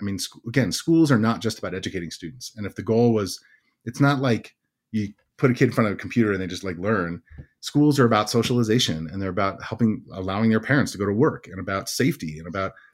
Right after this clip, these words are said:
all these other things. And so I think everybody, including Able, wants kids to go back to school, uh, safely. And obviously that's a political issue as to what that means.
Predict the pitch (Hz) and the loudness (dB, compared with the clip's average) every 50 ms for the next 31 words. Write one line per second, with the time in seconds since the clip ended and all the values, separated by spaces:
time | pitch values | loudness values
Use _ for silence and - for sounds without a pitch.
0 | _ _ _ _ - 113 120 131 127 123 120 110 87 87 80 - - 82 67 - | _ _ _ _ -2 2 4 6 6 6 4 4 0 -2 -6 -10 -12 -12 -10 -12
1 | 87 - 98 98 - - - 95 120 - 131 - - 165 180 247 202 127 92 90 | -12 -12 -12 -10 -8 -6 -4 -4 -2 -4 -4 -4 -2 4 6 6 6 6 4 0
2 | 90 87 87 87 82 - - - - 139 156 120 95 104 110 87 82 80 78 - | -2 -4 -6 -6 -8 -10 -14 -8 -4 -2 0 0 0 0 0 -2 -2 -6 -10 -12
3 | _ _ _ _ _ _ _ _ _ - 107 120 135 139 - - 143 135 - - | _ _ _ _ _ _ _ _ _ -2 0 0 0 2 2 0 0 0 0 -2
4 | - 107 107 101 - - - - - - 143 156 - - - - _ _ _ _ | -2 0 0 -2 -2 -4 -6 -6 0 2 2 2 2 0 -6 -16 _ _ _ _
5 | _ _ - 95 85 - - 127 120 120 - - - 69 - - 95 92 95 85 | _ _ -12 -10 -6 0 2 4 4 4 2 -2 -10 -14 -14 -10 -8 -8 -6 -6
6 | 98 98 95 - 85 95 107 113 - - - - 98 87 76 - - 85 78 - | -8 -6 -6 -6 -2 -2 -2 -2 -2 -4 -6 -8 -8 -10 -10 -10 -10 -10 -10 -10
7 | - 80 78 78 82 87 - - 90 82 78 - - 101 95 - 98 90 73 80 | -10 -10 -10 -10 -10 -10 -10 -8 -10 -10 -12 -10 -6 -6 -6 -4 -6 -8 -8 -8
8 | 85 85 98 120 156 - - | -8 -6 -6 -6 -6 -6 -10